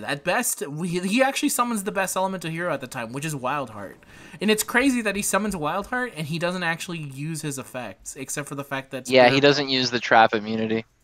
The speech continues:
Speaker 1: No, he uses it to <laughs> fucking get destroyed, which is insane.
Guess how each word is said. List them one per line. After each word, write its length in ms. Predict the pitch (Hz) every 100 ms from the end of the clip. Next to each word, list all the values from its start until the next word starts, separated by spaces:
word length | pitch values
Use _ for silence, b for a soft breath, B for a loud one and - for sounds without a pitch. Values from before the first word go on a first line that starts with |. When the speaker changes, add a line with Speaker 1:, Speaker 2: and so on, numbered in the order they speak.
| _ -
Speaker 1:
No, 420 | 151 165 151 113
he 120 | 135
uses 380 | 147 196 208 196
it 100 | 180
to 140 | 175
<laughs> 300 | 139 165 180
fucking 400 | 147 214 214 190
get 220 | 156 170 170
destroyed, 680 | 160 - - 151 185 143
which 180 | 143 147
is 100 | 147
insane. 680 | 160 147 - - 359 349